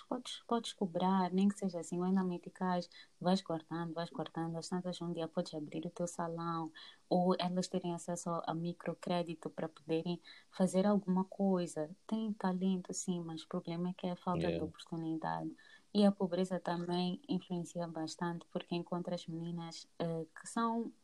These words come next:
Speaker 1: há mu-, há muitos problemas de
Speaker 2: Uhum.
Speaker 1: casamentos prematuros, e às vezes,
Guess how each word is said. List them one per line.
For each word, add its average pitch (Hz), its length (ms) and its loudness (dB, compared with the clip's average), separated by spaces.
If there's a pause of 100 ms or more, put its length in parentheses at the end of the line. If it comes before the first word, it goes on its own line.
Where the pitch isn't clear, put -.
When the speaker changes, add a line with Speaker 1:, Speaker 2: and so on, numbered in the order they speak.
(140)
Speaker 1:
há 202 120 6
mu-, 202 380 8
há 185 220 4
muitos 190 400 4
problemas 175 380 0
de 165 60 -4
Speaker 2:
Uhum. - 40 0
Speaker 1:
casamentos 160 460 0
prematuros, 165 840 -4 (420)
e 196 100 8
às 185 140 6
vezes, 208 420 2